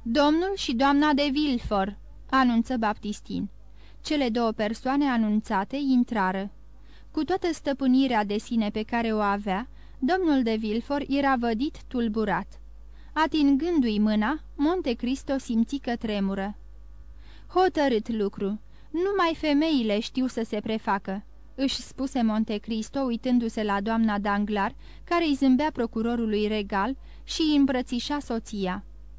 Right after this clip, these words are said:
După ce se salutară, contele îl văzu pe Bertuccio ocupat până peste cap cu treburile casnice,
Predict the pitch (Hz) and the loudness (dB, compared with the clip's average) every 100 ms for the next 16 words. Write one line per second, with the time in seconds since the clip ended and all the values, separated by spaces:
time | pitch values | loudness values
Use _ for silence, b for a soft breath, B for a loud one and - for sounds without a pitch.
0 | - - - - - 254 320 311 254 330 | -18 -18 -18 -18 -4 0 2 2 0 -4
1 | - 247 - 202 202 - 208 202 254 - | -2 -2 0 0 0 -2 0 0 -4 -8
2 | b b - 320 349 359 330 277 247 240 | b b -2 0 2 2 2 2 0 0
3 | 262 240 233 220 214 220 214 - 254 262 | -2 -2 -2 0 -2 -4 -6 -2 0 0
4 | 247 240 262 262 - 294 277 220 214 - | 0 -2 0 0 0 2 2 2 -2 -4
5 | 208 233 226 - 220 233 226 214 214 196 | -4 -4 -4 -4 -2 -2 -2 -2 -2 -2
6 | 202 226 214 - 214 220 240 | -2 -2 -2 -2 -2 -2 -4